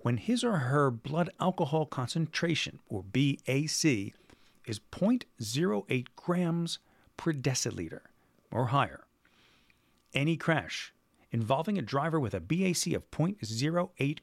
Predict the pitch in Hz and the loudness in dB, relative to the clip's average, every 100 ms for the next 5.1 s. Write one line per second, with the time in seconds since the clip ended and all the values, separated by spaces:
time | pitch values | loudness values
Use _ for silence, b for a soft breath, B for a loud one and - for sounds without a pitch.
0 | - - 127 156 160 - - 147 143 139 | -14 -4 -2 0 -4 -8 -2 -2 0 -2
1 | - 107 101 95 - B B B B - | -2 -2 0 -2 -4 B B B B -2
2 | 135 - 135 - - 175 214 - 220 151 | -2 2 0 2 0 2 0 0 -2 0
3 | 113 110 123 107 113 135 - 85 - _ | 2 2 0 -2 -4 -4 -4 -6 -6 _
4 | - 151 143 98 104 - 196 - - - | -4 -4 -2 -4 -4 -4 -4 -2 -4 -6